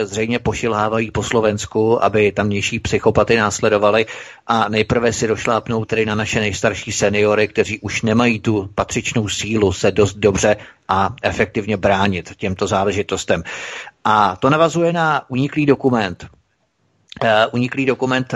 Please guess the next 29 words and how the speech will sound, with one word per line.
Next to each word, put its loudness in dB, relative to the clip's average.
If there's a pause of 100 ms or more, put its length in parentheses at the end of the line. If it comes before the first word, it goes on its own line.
z -10
nejmenované -2
Olomoucké 2
nemocnice -4
s -8
pokyny 0
pro 2
kódování 0
vývoje 4 (280)
zdravotní 0
péče, 0
pardon, 0
výkonu 2
zdravotní -6
péče -4 (240)
v -10
souvislosti 0
s -4
covid 0
devatenáct, -4 (160)
který -2
odhaluje, 2 (420)
jak 0
se 0
v -2
České -2
republice -2
vyrábí 0
ta -2